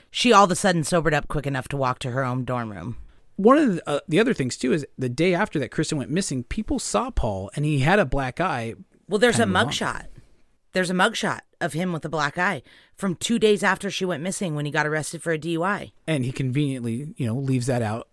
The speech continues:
Speaker 2: on telling police what happened. He doesn't, tells them he doesn't wanna tell them, you know, what
Speaker 1: Well, he
Speaker 2: happened.
Speaker 1: makes up different stories and different things. But
Speaker 2: Absolutely.
Speaker 1: the biggest theory is that obviously Kristen gave it to him fighting back for her life. But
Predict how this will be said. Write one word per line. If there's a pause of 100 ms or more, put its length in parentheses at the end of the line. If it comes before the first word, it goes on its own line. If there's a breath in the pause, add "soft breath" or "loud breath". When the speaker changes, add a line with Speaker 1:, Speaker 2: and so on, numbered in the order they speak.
(120)
Speaker 2:
on
telling
police
what
happened. (320 soft breath)
He
doesn't,
tells
them
he
doesn't
wanna
tell
them,
you
know,
what
Speaker 1:
Well,
he
Speaker 2:
happened.
Speaker 1:
makes
up
different
stories
and
different
things.
But
Speaker 2:
Absolutely. (440 loud breath)
Speaker 1:
the
biggest
theory
is
that
obviously
Kristen
gave
it
to
him
fighting
back (100)
for
her
life. (600 soft breath)
But